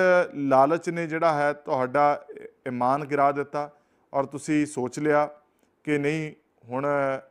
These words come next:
ਜਿਹੜਾ ਹੈ ਉਹ ਥੋੜ੍ਹੀ ਜਿਹੀ ਕੁੰਡੀ ਲਾਉਣੀ ਜਿਹੜੀ ਹੈ ਉਹ, ਅਹ, ਇੱਥੇ ਵਾਜਬ ਹੈ। ਪਰ ਜਦੋਂ ਇਹ ਗੱਲ ਹੁਣ ਸਾਹਮਣੇ ਆ ਗਈ ਹੈ, ਐਕਸ਼ਨ ਕੀ ਹੋਏਗਾ? ਐਕਸ਼ਨ ਦੇ ਵਿੱਚ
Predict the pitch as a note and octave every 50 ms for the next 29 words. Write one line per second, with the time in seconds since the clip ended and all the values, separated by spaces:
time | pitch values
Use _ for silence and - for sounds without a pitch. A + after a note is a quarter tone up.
0 | _ - B2+ C3 C3+ C#3 C#3 C#3 C3+ C3+ C3+ C3 - - _ _ - C#3 C3+ C3
1 | C3 C3 B2 - _ _ _ _ _ _ _ _ _ _ _ _ _ _ _ _
2 | _ _ _ _ _ _ - D3+ D#3+ E3+ E3 D#3 D3+ - - D3 C3+ C3 D3 D3
3 | C#3 C3+ B2+ A#2+ B2 C3 C#3 C3 C3 C3+ C3+ C3+ C3+ C3 B2 A2+ A2 A#2+ A#2+ A2+
4 | - _ _ _ _ _ _ _ - B2 C3 A#2+ A#2+ - - B2+ B2 A#2+ A#2+ A#2+
5 | A#2 A#2 A2+ - - B2+ A#2 - D3 C#3+ C3 A#2+ B2 A#2 A#2 A#2 C3 C3+ C#3 C#3
6 | C3+ - - _ _ _ _ _ _ _ _ - E3 E3 D3 B2 A2 A2 C#3+ D3
7 | C#3+ F#3+ G3+ G3+ G3+ G3+ G3+ G3 - - F3 F3 F3+ F#3+ F#3+ F#3 D#3 C3 C#3+ C#3+
8 | D3+ D3+ C#3+ C#3+ D#3+ D#3+ - - C#3 C#3 D#3 E3+ F3 E3+ D#3 C3 B2 A#2+ A#2 A2+
9 | C3 C#3 C#3 C3+ B2 A#2+ B2 A#2+ - _ _ _ _ _ _ _ D#3 E3 D3+ -
10 | - G#3+ G3+ F#3+ D#3 - E3 C#3+ B2+ A#2+ A2+ G#2+ G2+ - - - - _ _ _
11 | _ _ _ - - C#3 C#3+ C#3+ - - F#3+ F#3 F#3 F3 F3 F3+ E3+ E3 E3 D#3+
12 | - -